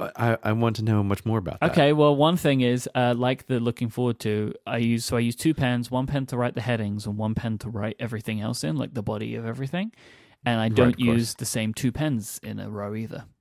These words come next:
Speaker 2: I have to use different pens every day.
Speaker 1: Right, so this is a, a mechanism to help you rotate your pens?
Speaker 2: Yeah,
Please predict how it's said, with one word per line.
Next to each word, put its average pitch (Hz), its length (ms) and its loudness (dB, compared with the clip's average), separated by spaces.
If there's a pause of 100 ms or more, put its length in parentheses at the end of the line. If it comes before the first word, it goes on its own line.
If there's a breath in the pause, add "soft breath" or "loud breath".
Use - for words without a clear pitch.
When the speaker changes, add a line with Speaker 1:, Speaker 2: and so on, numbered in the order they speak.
(120)
Speaker 2:
I - 40 -16
have - 140 -10
to 113 100 -6
use 120 100 -6 (220)
different - 240 -8
pens 117 220 -6
every 110 180 -10
day. 117 160 -12 (760)
Speaker 1:
Right, 69 280 -10
so 90 60 -8
this 92 180 -2
is 90 120 -4
a, 78 280 -2
a - 40 -8
mechanism 90 520 -2
to 82 80 -6
help 82 200 -4
you 82 80 -6
rotate 78 380 -6
your 80 80 -4
pens? 90 420 -6
Speaker 2:
Yeah, 262 180 2